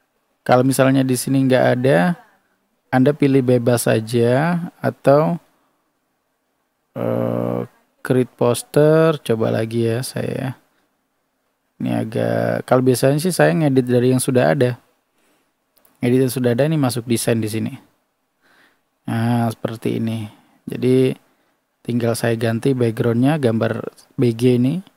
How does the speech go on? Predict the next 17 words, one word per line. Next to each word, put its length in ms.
Nah, 320
ganti 320
background, 640
lalu 240
cari 280
dari 200
galeri. 540
Oh, 240
tadi 160
masuk 320
image 400
berarti 360
ya. 60
Image, 440
galeri, 760
bener. 480
Terus 260